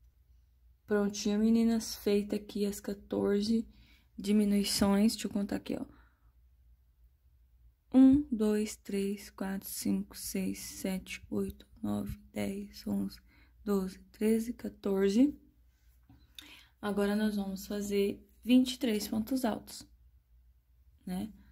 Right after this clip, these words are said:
Vamos voltar aqui fazendo as vinte e três pontos altos e fecho na terceira correntinha com um ponto baixíssimo dessa carreira aqui, tá?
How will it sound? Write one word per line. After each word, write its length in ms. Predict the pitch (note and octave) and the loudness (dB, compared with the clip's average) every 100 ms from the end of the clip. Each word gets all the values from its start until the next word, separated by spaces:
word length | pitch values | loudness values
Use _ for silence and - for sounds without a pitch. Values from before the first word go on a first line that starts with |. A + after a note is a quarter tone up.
| - _ - | -20 _ -8
Vamos 260 | F#3+ F#3+ | -6 -4
voltar 320 | G3+ G3+ G#3 | -4 -6 -4
aqui 240 | G3+ G3+ G#3+ | -4 -4 -8
fazendo 500 | G#3+ G#3+ G#3 G#3 - | -4 -2 0 0 -2
as 200 | A3 G3+ | -2 -4
vinte 220 | G#3 G#3+ | -2 -2
e 60 | - | -2
três 260 | A3 G#3+ G#3+ | 0 0 0
pontos 380 | A3+ A3 A3+ | -4 -2 0
altos 420 | G#3 G3+ G#3 C4+ - - - - - _ | 2 2 2 -4 -6 -16 -20 -20 -20 _
e 100 | - | 2
fecho 520 | B3 - A3+ A3 - | 4 6 6 6 2
na 120 | A#3 A#3 | 0 2
terceira 480 | A#3 A3+ - A#3 | 0 0 0 2
correntinha 680 | B3 C4 C4 C#4 C#4+ A3+ A#3 | 4 6 6 6 4 0 0
com 160 | - C4+ | 0 2
um 100 | D4 | 2
ponto 320 | B3 G#3+ A3 | 2 -2 0
baixíssimo 640 | A3 B3 - G#3+ - - | 2 2 2 -2 -2 -2
dessa 260 | G3+ G3+ - | -2 -2 -4
carreira 380 | - G#3+ G#3 A3 | -4 0 0 0
aqui, 240 | - - | -4 -8
tá? 280 | - A3+ | 2 2